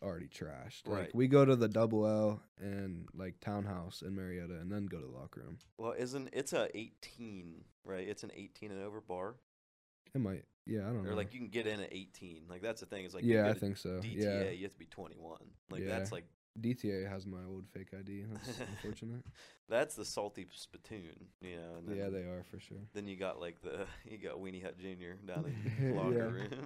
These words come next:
Speaker 2: <laughs> No, I just don't know. I don't know. Like,
Speaker 1: It's not terrible. I
Speaker 2: I would
Speaker 1: mean,
Speaker 2: just,
Speaker 1: I
Speaker 2: I would
Speaker 1: personally
Speaker 2: feel
Speaker 1: like it 'cause, like, it's my, like, age group
Speaker 2: Right,
Speaker 1: and stuff.
Speaker 2: right.
Speaker 1: And it's not bad. Like, it's, like,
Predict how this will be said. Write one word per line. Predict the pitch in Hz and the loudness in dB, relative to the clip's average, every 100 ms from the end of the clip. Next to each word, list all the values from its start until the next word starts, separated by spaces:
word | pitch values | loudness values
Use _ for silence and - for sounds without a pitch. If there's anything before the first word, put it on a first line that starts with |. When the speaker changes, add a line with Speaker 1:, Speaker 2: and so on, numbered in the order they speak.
| 151 - | -8 -6
Speaker 2:
<laughs> | 269 - - - - - - | -8 -8 -16 -14 -14 -12 2
No, | 131 | 6
I | 151 | 6
just | 156 | 6
don't | 143 120 | 4 4
know. | 101 113 80 | 4 2 4
I | 107 | 2
don't | 123 110 | 2 0
know. | 107 95 | -2 0
Like, | 92 92 - | -2 -6 0
Speaker 1:
It's | 143 190 254 | 8 8 8
not | 214 - | 6 4
terrible. | - 104 104 95 95 | -2 2 2 2 2
I | 98 | 8
Speaker 2:
I | 160 | 8
would | 170 | 8
Speaker 1:
mean, | 107 | 6
Speaker 2:
just, | 123 | 8
Speaker 1:
I | 147 | 10
Speaker 2:
I | 151 | 12
would | 180 | 12
Speaker 1:
personally | 175 165 | 12 10
Speaker 2:
feel | 143 | 12
Speaker 1:
like | 143 | 10
it | 151 139 | 10 8
'cause, | 123 110 | 6 2
like, | 107 101 - _ - | 4 2 0 _ -2
it's | 113 - | -2 2
my, | 110 107 107 | 2 4 2
like, | 101 98 | 0 -2
age | - 104 104 | -2 -2 -2
group | 107 110 107 | 0 2 6
Speaker 2:
Right, | 147 | 6
Speaker 1:
and | 98 | 6
stuff. | - 113 120 - | 6 2 2 -6
Speaker 2:
right. | 98 98 | 0 2
Speaker 1:
And | |
it's | 123 139 | 4 6
not | 135 101 | 6 6
bad. | 101 107 107 | 2 0 0
Like, | 104 101 - - _ _ _ _ - - | 0 -2 -4 -16 _ _ _ _ -20 -4
it's, | 107 110 | -2 2
like, | 104 | 0